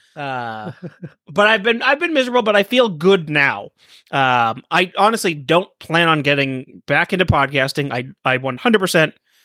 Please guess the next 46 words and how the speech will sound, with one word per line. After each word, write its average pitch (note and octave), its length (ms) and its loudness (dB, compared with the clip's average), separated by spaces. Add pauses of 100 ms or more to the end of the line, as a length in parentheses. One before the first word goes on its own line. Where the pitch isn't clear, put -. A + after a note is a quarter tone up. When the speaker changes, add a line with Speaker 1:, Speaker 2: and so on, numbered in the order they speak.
(460)
Speaker 1:
don't D3 340 0
want A#2+ 280 -12
to. - 180 -12 (180)
<laughs> C#4 100 0 (600)
Uh, B2 440 0 (400)
Matt F3+ 380 0
is, F3 180 -4
it's F3 300 -2 (160)
kinda G#3+ 260 2
like F#3 220 0
pulling G3+ 380 2
teeth, - 360 -2 (220)
uh, C3+ 560 2 (600)
for E3 180 -2
Matt D#3+ 200 0
to D3+ 80 -2
get D3 220 0
me C3+ 120 -2
on A#2+ 180 2
this, G#2+ 180 -12
'cause C3 140 -8
he's E3 160 2
asked G3 280 2
a G3 60 -6
couple - 320 -4
times B2 380 0
prior, A#2 380 0
and D3 140 -10
I'm C#3 60 -6
like, A#3+ 140 -10
"Eh," B3 420 -12 (360)
very G#3+ 180 2
non-committal. E3 640 0 (440)
Um, A2+ 540 -4 (140)
and E3+ 100 2
I'm G3+ 60 2
still F4+ 220 2
gonna A3+ 140 4
be F3 200 2
non-committal, D#3+ 560 4
but F3 140 2
I'll F3+ 100 4
at G3+ 40 2
least A3 200 0
be D#3 100 0
happy C#3+ 560 -4